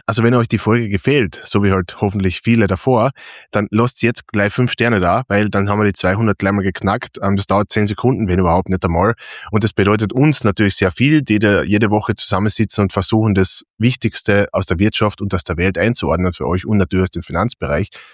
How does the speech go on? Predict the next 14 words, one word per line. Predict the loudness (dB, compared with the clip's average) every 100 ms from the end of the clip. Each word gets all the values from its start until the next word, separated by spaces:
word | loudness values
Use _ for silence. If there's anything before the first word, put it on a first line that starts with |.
| _ _ _
Das, | -2 -2 -4
dafür | -2 0 0 0
schon | 2
einmal | 2 2
Danke | 0 -2 0 -2
im | -2
Voraus. | 0 2 2 0 -4 -20 -2
Legen | 2 4
wir | 4
mal | 4
los, | 4 4 0
aber | -2 -2 0
kurz | 2 2 2
noch, | 2 2